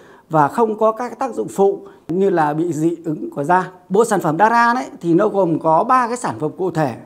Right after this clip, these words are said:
Một là cái kem, ờ, dưỡng da ban ngày,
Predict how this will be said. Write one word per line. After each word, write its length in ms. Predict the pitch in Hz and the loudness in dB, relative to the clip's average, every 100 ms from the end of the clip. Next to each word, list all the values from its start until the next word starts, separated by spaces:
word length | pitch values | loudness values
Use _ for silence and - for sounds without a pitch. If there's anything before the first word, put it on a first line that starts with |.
| - _ - - - | -20 _ -20 -20 0
Một 400 | 180 190 190 - | 4 4 2 -2
là 360 | 175 175 165 165 | 2 4 4 2
cái 260 | 156 233 | 0 -6
kem, 480 | 233 240 220 214 214 - - - _ - | 2 4 4 4 -4 -12 -20 -20 _ -4
ờ, 220 | 170 165 | -2 0
dưỡng 280 | 160 269 220 | 0 -2 -2
da 360 | 208 202 190 - | -2 -2 -6 -2
ban 180 | 202 196 | 2 4
ngày, 180 | 165 | 4